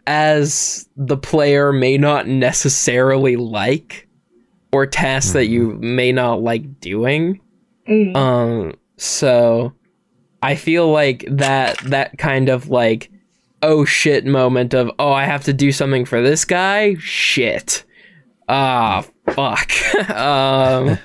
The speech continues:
Speaker 2: <laughs>
Speaker 3: Yeah.
Speaker 1: it makes me, i-, i-, it's, it's, it's a, it's a pretty good feeling. And, like, something interesting that I kind of caught wind of when I was, like, kind of in the,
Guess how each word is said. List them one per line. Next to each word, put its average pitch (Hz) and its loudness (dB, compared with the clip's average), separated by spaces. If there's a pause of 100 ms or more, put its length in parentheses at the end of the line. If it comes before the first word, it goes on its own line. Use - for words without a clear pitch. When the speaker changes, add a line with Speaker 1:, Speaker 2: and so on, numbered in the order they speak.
Speaker 2:
<laughs> - -8
Speaker 3:
Yeah. 190 0
Speaker 1:
it 147 2
makes 135 0
me, 131 2
i-, - -
i-, - -8
it's, 113 0
it's, 285 -2
it's 370 4
a, 403 4
it's 403 0
a 453 2 (120)
pretty 403 4
good 349 2
feeling. 160 2
And, 156 0
like, 185 0 (840)
something 415 2
interesting 160 2
that 131 2
I 127 0
kind 139 -2
of 127 -2 (120)
caught 135 -2
wind 120 -4
of 147 0 (100)
when 123 0
I 123 2
was, 123 -2
like, 110 -2
kind 135 -2
of 127 -2
in 127 0
the, 123 -2